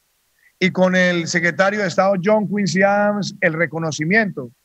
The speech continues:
de Colombia, de la Gran Colombia, que fue además la primera anterior colonia española en ser reconocida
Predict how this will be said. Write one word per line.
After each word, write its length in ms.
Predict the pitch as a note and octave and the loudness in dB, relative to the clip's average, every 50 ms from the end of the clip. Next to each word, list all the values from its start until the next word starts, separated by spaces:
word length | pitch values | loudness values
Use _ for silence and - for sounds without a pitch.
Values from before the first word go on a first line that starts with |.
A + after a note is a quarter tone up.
| _ _ _ _ _ _ _ - | _ _ _ _ _ _ _ -2
de 180 | D#3 F#3+ G3 | 0 0 0
Colombia, 540 | D#3+ C3+ F3 F3+ A3 A#3+ A3+ G3+ E3 D3+ D3+ | 2 0 0 2 2 2 2 2 2 2 2
de 100 | D#3+ F3+ | 2 2
la 140 | F#3 F#3+ G3 | 2 2 4
Gran 260 | G3 A#3 C4 B3+ B3 | 4 4 2 2 2
Colombia, 460 | F#3 A#3 B3 A#3 G3+ E3 C#3 B2 A2+ A2+ - _ _ _ _ _ _ _ _ _ _ _ _ _ _ - | 2 2 2 2 0 -2 -4 -6 -8 -12 -16 _ _ _ _ _ _ _ _ _ _ _ _ _ _ 0
que 140 | G3+ F#3 D3+ | 0 0 0
fue 360 | C#3 F3 G#3 A3 A3+ A#3 A#3+ A3+ | 0 -2 0 0 0 0 -2 -2
además 800 | - G3 F3+ E3+ D#3+ D3+ D#3+ F3+ G#3+ A#3 A3+ F#3 - - - - - _ _ _ _ _ _ _ _ _ _ _ _ | 0 0 0 0 0 -2 0 2 2 2 2 -2 -4 -8 -10 -14 -18 _ _ _ _ _ _ _ _ _ _ _ _
la 240 | - E3+ F3 E3 C#3 | 0 0 0 0 0
primera 640 | F3 E3+ E3 D#3+ D#3+ E3 G3 G#3+ G#3+ F3 C3+ A#2 A#2 A2+ A2+ - _ _ _ _ _ _ | -2 -4 -2 0 2 2 4 4 4 2 0 -2 -4 -10 -18 -20 _ _ _ _ _ _
anterior 560 | - D#3 E3 D#3+ C#3 - D#3 D#3 E3+ F#3 F#3 D#3 | -2 -2 -2 -2 -2 -4 -2 0 0 0 0 0
colonia 360 | F3 F#3+ F#3+ G3 F#3+ F#3+ F#3+ | 0 0 0 0 0 0 -2
española 360 | D3 C#3 D#3 D#3 E3 F3 F3+ | -2 -2 -2 0 0 0 0
en 80 | F3 D#3 | -2 0
ser 200 | - F3+ F3 F3 | 0 0 -2 -2
reconocida 680 | F3 E3 E3 D#3 C#3+ C3 - D#3+ E3+ F3 F3 E3+ | -4 -6 -6 -4 -4 -2 -2 0 0 0 0 -2